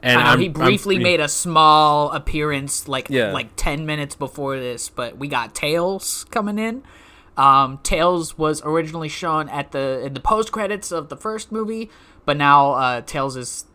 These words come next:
Speaker 2: you know, the secondary character in this movie, and now Tails is, is swooping on in to try and help Sonic.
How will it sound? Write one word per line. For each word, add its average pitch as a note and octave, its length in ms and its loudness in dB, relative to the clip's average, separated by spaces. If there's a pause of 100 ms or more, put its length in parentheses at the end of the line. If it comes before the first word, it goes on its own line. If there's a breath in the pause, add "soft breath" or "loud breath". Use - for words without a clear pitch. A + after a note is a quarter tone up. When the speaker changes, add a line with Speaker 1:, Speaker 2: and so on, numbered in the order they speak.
(160)
Speaker 2:
you D3+ 80 -6
know, B2+ 240 -4 (160)
the C3+ 140 -6
secondary C3+ 520 -4
character E3 360 -6
in A#2+ 100 -10
this A#2 200 -14
movie, A2+ 260 -10
and A2+ 100 -12
now A2 140 -6
Tails A#2+ 400 -6
is, G#2+ 180 -12
is A2 220 -12 (200)
swooping D#3 580 -2
on C#3 300 4
in C3 320 -8
to - 160 -14
try B2 260 -6
and A#2+ 180 -6
help B2+ 260 -4
Sonic. B2 600 -6